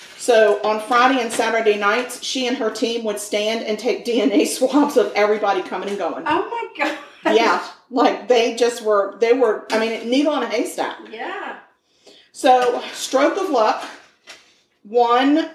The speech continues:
Speaker 1: sample from the nightclub was very similar, not an exact match, but very similar to the one found on Yara's body.
Speaker 2: Wow.
Speaker 1: So, um, they know that it's a relative.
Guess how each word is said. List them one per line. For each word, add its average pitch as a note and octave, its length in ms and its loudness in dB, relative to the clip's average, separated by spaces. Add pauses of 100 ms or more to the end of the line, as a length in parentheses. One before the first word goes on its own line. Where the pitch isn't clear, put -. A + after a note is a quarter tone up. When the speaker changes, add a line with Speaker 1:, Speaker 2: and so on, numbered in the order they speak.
(340)
Speaker 1:
sample A3 720 0
from G#3+ 420 2
the A#3 120 -2
nightclub G#3 800 -2 (760)
was G#3+ 200 4
very B3 480 4
similar, A3 960 0
not G#3 220 2
an A#3 140 -2
exact A#3+ 460 2
match, G#3 560 -4
but - 280 -2
very A3+ 260 4
similar G3 760 0 (140)
to G3 560 2 (220)
the G#3 120 4
one G#3 260 0
found F#3+ 300 -4
on F#3 140 -2
Yara's E3+ 360 -2
body. F3 480 -4
Speaker 2:
Wow. A3+ 840 -4 (280)
Speaker 1:
So, G#3 720 2
um, F#3 420 -4 (480)
they A3+ 260 2
know A3+ 200 4
that A3 160 2
it's G#3+ 160 0
a F#3+ 80 -2
relative. A3 760 -2